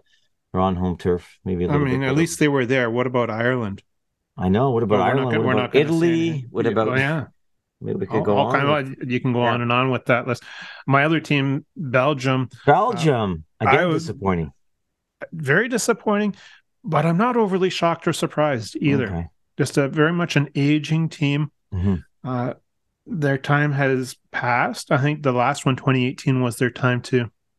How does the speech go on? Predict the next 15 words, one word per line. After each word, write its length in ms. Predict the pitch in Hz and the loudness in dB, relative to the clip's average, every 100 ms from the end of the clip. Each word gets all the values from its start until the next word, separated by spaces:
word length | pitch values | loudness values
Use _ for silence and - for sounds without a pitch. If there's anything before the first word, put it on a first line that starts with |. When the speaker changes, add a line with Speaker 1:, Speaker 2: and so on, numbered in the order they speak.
| _ _ | _ _
Speaker 2:
to 140 | - 131 | -6 -2
win, 320 | 120 123 139 - | 0 0 -2 -4
and 320 | 165 120 117 | -4 -4 -2
they 120 | 113 | -2
just 180 | 104 101 | 0 -2
Speaker 1:
Okay. 80 | 87 | 0
Speaker 2:
couldn't 200 | - 139 | -2 -2
pull 220 | - 120 | -4 -2
it 80 | 117 | -2
out. 220 | 123 127 | -2 0
Speaker 1:
They 60 | 104 | 0
didn't 160 | 95 | 0
do 160 | 90 95 | 2 0
it, 100 | 95 | 0
yeah. 240 | 95 92 | 0 0